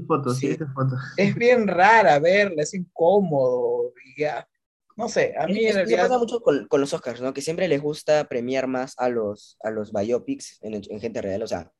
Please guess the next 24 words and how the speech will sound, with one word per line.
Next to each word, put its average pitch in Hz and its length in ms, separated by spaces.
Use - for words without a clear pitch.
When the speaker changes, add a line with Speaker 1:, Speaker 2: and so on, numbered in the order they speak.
Speaker 2:
Nicole 131 320
Kidman 131 320
y - 20
Jessica 117 300
Chastain 113 480
están 113 340
ba-, 101 140
y, 135 200
y 127 240
Lady 143 240
Gaga, 139 340
las 110 220
tres 180 200
están 139 220
basadas 123 460
en, 95 520
en 92 260
personajes, 101 640
en 101 180
personas 147 360
de 104 80
la 98 60
vida 110 160
real, 107 320